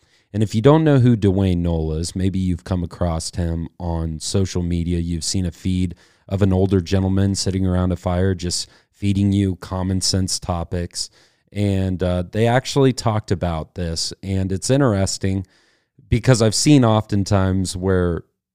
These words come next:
Ryan records a podcast and then I'm working on a podcast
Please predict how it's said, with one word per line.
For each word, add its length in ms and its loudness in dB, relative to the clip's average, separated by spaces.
Ryan 420 4
records 440 4
a 80 2
podcast 960 -2
and 220 2
then 460 2
I'm 280 6
working 420 4
on 200 0
a 40 -4
podcast 800 -4